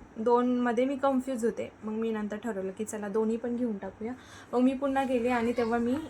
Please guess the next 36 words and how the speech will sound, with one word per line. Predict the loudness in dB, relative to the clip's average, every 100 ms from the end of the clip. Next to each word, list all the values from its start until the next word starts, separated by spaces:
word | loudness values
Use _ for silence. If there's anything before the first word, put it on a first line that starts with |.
| 2
दोन | 4 4
ड्रेस | 2 -2 0
घेतले. | -2 -2 -4
तर | -2
हा | 0 4 6
एक | 4 2 0
ड्रेस | 0 0 0
घेतला, | -2 -2 -6
त्याच्या | -6 -6 -4
खाली | -4
पटियाला | -2 -2 2 2 2 0
पॅन्ट | 0 -2 -2
आहे | -2 -2 -4 -4 -12 -18 -8 0
आणि | 2 2
असं | 2 2 2
आहे, | 2 0 0 0
याच्यावरती | 2 2 2 0 -4 2
ओढणी | 6 6 6 4
पण | 4 2
आहे. | 0 -2 -2 -2 -6 -18 -20 -20 -12 0
ही | 2
आहे | 4 2 2
त्याच्यावरची | 0 -2 -4 -6 -4 -2
ओढणी. | 2 2 2 0 2
ओढणी | 4 2 0
सिंपल | -2 -2 0 0
आहे | 0 -2 -4 -4 -10 -18 -6
पण | -2 0
छान | 2 2
दिसते, | 0 -4 -4
घातल्यानंतर | -4 -4 -2 -2 -2 -4 -2
तिला | -2 -2
खूप | -4 -4
सुंदर | -4 -2 -4
दिसतं. | -6 -10 -6 -2
मी | -2